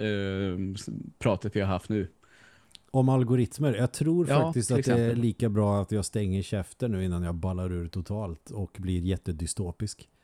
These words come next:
Speaker 1: Ja, okej. Jo, ehm, när jag, eh, bestämde mig för att, eh, spela Max Payne tre, då hade jag ju ett annat spel som jag sneglade på också. Så jag slängde ut en omröstning och lät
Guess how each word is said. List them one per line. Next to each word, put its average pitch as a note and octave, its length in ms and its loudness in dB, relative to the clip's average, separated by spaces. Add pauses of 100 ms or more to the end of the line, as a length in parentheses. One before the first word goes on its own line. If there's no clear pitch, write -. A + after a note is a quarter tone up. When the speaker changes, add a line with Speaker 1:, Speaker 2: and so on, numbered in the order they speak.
(420)
Speaker 1:
Ja, A#2 220 -2 (100)
okej. - 380 -6 (440)
Jo, A#2+ 440 2 (140)
ehm, A2 680 2 (720)
när B2 340 4
jag, A#2 540 2
eh, A2 60 0
bestämde A2+ 540 0
mig C3 260 -2
för A2+ 200 0
att, G#2 320 0
eh, G#2 160 4
spela A#2+ 360 0
Max C#3+ 220 -2
Payne G#2+ 220 0
tre, F2 340 -2
då G2+ 420 2
hade A2+ 260 0
jag G#2 120 2
ju G#2 100 2 (260)
ett D3+ 220 0
annat B2 200 2
spel G#2 200 0
som A2 120 0
jag G#2 100 0
sneglade G2+ 440 0
på A2+ 160 2
också. C#3 300 -2 (420)
Så - 140 -2
jag A#2+ 100 2
slängde B2 260 2
ut B2+ 220 2
en B2+ 100 0
omröstning A2 840 0
och A#2 120 2
lät A2 280 0